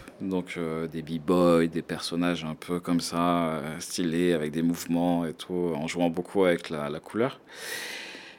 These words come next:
Ensuite, j'ai fait des études de design et donc, euh, mon style a évolué.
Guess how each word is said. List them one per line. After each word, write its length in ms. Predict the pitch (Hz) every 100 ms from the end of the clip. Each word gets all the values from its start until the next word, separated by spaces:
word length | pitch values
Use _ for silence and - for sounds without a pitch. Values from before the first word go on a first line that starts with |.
| - -
Ensuite, 280 | 107 - 156
j'ai 160 | 139 123
fait 180 | 127
des 220 | 110 110 107
études 320 | 101 120 107
de 280 | 107 101 98
design 680 | 98 95 113 143 151 - - -
et 140 | 101
donc, 360 | 98 120 123 -
euh, 240 | 107 101
mon 140 | 98 101
style 300 | - 135 123
a 80 | 104
évolué. 880 | 101 95 107 107 107 101 107 131